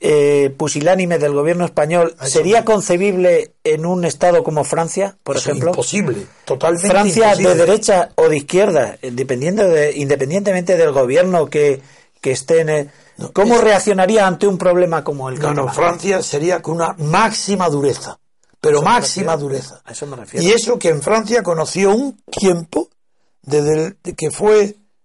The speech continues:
Speaker 2: suspendida la monarquía de Luis dieciséis, hasta que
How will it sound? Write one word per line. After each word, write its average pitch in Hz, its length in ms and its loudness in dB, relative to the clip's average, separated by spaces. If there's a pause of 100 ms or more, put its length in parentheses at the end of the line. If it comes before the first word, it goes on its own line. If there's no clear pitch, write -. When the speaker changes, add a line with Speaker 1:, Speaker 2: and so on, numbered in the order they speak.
(240)
Speaker 2:
suspendida 185 720 0
la 185 120 4
monarquía 160 480 0
de 190 80 2
Luis 196 160 0
dieciséis, 139 640 -6 (920)
hasta 156 460 0
que 151 560 -4